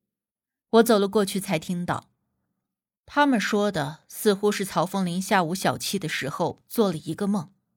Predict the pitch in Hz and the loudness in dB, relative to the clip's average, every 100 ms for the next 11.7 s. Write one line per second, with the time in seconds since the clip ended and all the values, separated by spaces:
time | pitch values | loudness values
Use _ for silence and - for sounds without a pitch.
0 | _ _ _ _ _ _ 294 302 277 233 | _ _ _ _ _ _ 2 4 6 4
1 | - 202 247 285 - 135 196 185 156 202 | 2 0 2 2 2 -2 -2 -2 -2 0
2 | 254 226 - 190 127 - - 196 208 - | 0 -2 -4 -6 -6 -10 -12 -10 -10 -12
3 | _ _ _ _ _ - - 165 - 170 | _ _ _ _ _ -18 -4 -4 -4 -6
4 | 170 - _ - 151 151 202 240 240 254 | -6 -10 _ -8 -8 -4 0 0 -2 -4
5 | 247 143 131 - - - _ _ _ _ | -4 -6 -10 -12 -16 -18 _ _ _ _
6 | _ _ _ _ _ _ _ _ _ - | _ _ _ _ _ _ _ _ _ 4
7 | 226 226 208 226 196 156 185 - 156 156 | 6 6 4 4 2 2 -2 -2 -4 -2
8 | 156 - _ - _ 285 285 - 196 208 | -4 -4 _ -20 _ 4 4 2 0 0
9 | 196 170 147 147 170 175 160 - 113 - | 0 0 0 -2 -4 -4 -4 -6 -10 -10
10 | _ _ _ _ _ _ _ - 254 302 | _ _ _ _ _ _ _ 0 4 4
11 | 202 - 330 208 135 127 127 | 2 0 0 0 -2 -6 -8